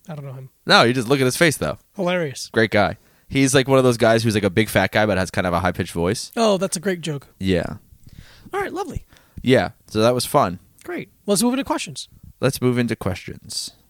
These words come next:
Speaker 2: Did you get any on yours?
Speaker 1: I did. I got a bunch.
Speaker 2: Okay, do you wanna read yours?
Speaker 1: Sure. And again, thank you so much for any
Speaker 2: Thank you
Speaker 1: questions.
Speaker 2: so
Speaker 1: If
Speaker 2: much.
Speaker 1: you ever have any questions, you could, uh, D M Mike Abruzzi or myself at any times,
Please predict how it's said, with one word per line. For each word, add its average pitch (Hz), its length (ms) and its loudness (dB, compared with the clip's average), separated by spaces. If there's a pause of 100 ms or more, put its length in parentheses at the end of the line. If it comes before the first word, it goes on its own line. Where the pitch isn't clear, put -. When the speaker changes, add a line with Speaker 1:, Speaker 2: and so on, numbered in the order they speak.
Speaker 2:
Did - 60 -14
you 101 60 -6
get 101 120 0
any 90 220 -4
on 87 120 -4
yours? 92 320 -4
Speaker 1:
I 190 80 0
did. 311 220 -2
I 143 60 -8
got 190 120 -8
a - 20 -6
bunch. 160 380 -10 (1800)
Speaker 2:
Okay, 101 140 -2
do 87 60 -6
you 98 40 0
wanna 98 140 0
read 92 140 0
yours? 90 440 -2
Speaker 1:
Sure. 381 220 -4 (2250)
And 190 100 -4
again, 220 200 -4
thank 226 120 -4
you 190 60 -4
so - 100 -2
much 190 160 -4
for 170 80 -8
any 151 120 -8
Speaker 2:
Thank - 80 -14
you 175 40 -8 (220)
Speaker 1:
questions. 202 60 -4
Speaker 2:
so 190 80 0
Speaker 1:
If - 40 0
Speaker 2:
much. 165 140 -4
Speaker 1:
you 156 100 -6
ever 226 140 -4
have 220 100 -2
any 151 120 -8
questions, 143 500 -14 (300)
you 175 180 -8
could, 156 400 -8 (160)
uh, 160 840 -8
D 165 200 -8
M 247 260 -10
Mike 160 300 -10
Abruzzi 185 320 -6
or 180 80 -10
myself 151 460 -8
at 143 60 -12
any 135 180 -14
times, 254 400 -12